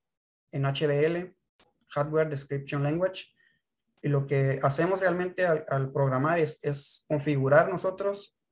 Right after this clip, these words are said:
las líneas o los caminos que queremos que se tomen en,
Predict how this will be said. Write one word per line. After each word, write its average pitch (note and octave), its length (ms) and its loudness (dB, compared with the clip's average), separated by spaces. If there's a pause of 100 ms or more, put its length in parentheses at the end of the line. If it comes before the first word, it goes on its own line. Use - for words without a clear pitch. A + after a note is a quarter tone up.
(160)
las C#3 320 0
líneas F3 460 -2
o C#3+ 100 0
los C#3 160 2
caminos F3 680 -2 (380)
que C#3+ 140 -4
queremos D3+ 300 2
que E3+ 100 -6
se D3 100 -2
tomen D3 560 0
en, C3 460 -2